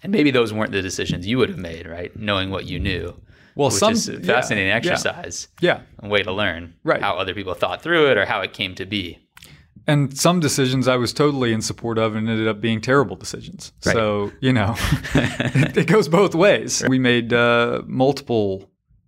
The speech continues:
Speaker 2: ten million dollar plus errors.
Speaker 1: Sure.
Speaker 2: And, but that's just, that's part of it, right? You kind of have to have a certain tolerance for that. You're never gonna get it right every time. And even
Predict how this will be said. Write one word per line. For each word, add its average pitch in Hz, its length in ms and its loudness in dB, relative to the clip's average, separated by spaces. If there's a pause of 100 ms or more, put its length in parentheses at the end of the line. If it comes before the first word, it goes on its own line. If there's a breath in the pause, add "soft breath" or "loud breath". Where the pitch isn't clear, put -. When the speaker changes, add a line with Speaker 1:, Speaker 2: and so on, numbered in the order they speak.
(260)
Speaker 2:
ten 120 200 2
million 110 300 4
dollar 104 360 2
plus 98 560 -2
errors. 117 520 -2 (440 soft breath)
Speaker 1:
Sure. - 280 -2
Speaker 2:
And, 107 560 2 (340)
but 175 140 2
that's 175 180 2
just, - 300 0 (180)
that's 127 200 0
part 139 260 2
of 98 80 -4
it, 107 120 -6
right? 113 240 2
You 117 120 -8
kind 135 180 2
of 117 80 -2
have 117 280 -2
to 110 120 0
have 104 420 0
a 110 40 -10
certain 104 440 0
tolerance 98 500 0
for 98 160 -8
that. - 320 -4 (500 soft breath)
You're 113 100 2
never 120 220 4
gonna 110 160 2
get 104 120 2
it 98 80 -2
right 104 300 0
every 95 200 -6
time. 101 560 0
And 98 540 -2
even 120 580 2